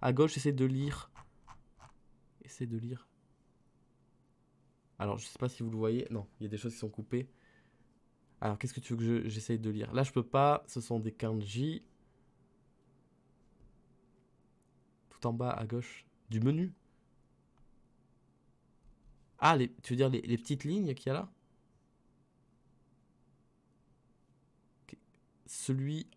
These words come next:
en bas à gauche en quatre katakana. Ah, celui-là, le jaune. Pardon, ma tête est au milieu. Sachant que c'est un, l'objet, c'est le marteau, donc j'imagine que c'est traduction de objet. Euh, il y a écrit Aitema.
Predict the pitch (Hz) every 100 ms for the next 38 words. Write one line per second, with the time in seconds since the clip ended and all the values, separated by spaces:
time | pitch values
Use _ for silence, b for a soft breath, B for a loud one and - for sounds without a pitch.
0 | - 117 120 135 127 113 127 139 - -
1 | 151 - _ _ _ _ _ _ _ -
2 | 110 - 139 - - 117 117 - 107 101
3 | - _ _ _ b b b 185 127 -
4 | _ _ _ - - 160 180 190 143 175
5 | 156 127 - - - - - 107 95 -
6 | 107 113 - - 101 98 98 b b b
7 | b b - - 131 156 143 127 - 117
8 | 123 117 113 113 110 110 - - 117 120
9 | 120 147 127 120 127 - 131 151 190 117
10 | 113 117 127 123 - 117 110 - 117 123
11 | 120 - 113 110 127 175 B B B B
12 | 117 120 117 120 123 131 135 131 156 156
13 | - - _ _ - _ _ _ _ _
14 | - 139 160 160 - 151 147 127 120 -